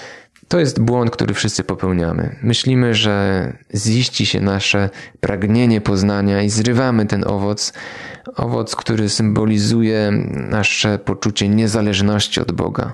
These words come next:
Tymczasem jesteśmy po prostu zależni i, i życzę tego każdemu, żeby odkrył to, że jest zależny od Boga, że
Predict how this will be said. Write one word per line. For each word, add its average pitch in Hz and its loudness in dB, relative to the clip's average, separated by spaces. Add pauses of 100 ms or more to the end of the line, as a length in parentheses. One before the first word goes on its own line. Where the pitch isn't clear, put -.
(460)
Tymczasem 113 0
jesteśmy 101 0
po - -2
prostu - -4
zależni 104 2
i, 104 2 (560)
i 120 0
życzę 156 -2
tego 143 0
każdemu, 113 2
żeby 98 0
odkrył 98 -2
to, 104 -2 (420)
że 92 0
jest 127 0
zależny 110 0
od 95 -2
Boga, 92 -2
że 98 0